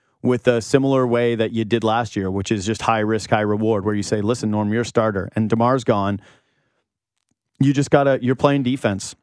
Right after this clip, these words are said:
It's, it's you, Kyle Lowry, O G Anunoby, Pascal, or sorry, Serge Ibaka and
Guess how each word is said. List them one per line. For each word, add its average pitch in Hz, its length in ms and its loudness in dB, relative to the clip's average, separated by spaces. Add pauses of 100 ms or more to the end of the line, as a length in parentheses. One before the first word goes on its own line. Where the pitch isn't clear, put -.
(920)
It's, - 240 0
it's 123 220 -2
you, 147 580 4
Kyle 147 280 2
Lowry, 117 520 0 (100)
O 123 140 4
G 131 160 -2
Anunoby, 110 640 0 (240)
Pascal, 120 460 0
or 107 180 2
sorry, 107 480 0
Serge 127 300 0
Ibaka 107 640 2
and 98 420 -2